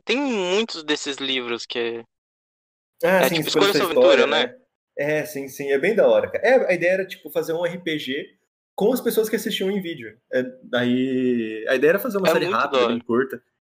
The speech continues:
Speaker 2: Foi bem legal, cara, porque eles falaram que eles,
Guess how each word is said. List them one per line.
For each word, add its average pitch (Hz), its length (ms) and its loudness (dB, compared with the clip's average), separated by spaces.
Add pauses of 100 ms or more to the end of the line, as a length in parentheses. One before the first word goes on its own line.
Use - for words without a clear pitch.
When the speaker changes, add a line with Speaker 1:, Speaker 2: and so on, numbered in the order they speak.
Speaker 2:
Foi 180 120 0
bem 170 140 2
legal, 147 260 4
cara, 117 160 0
porque 165 160 2
eles 165 640 2
falaram 151 280 -2
que - 80 -8
eles, - 320 -12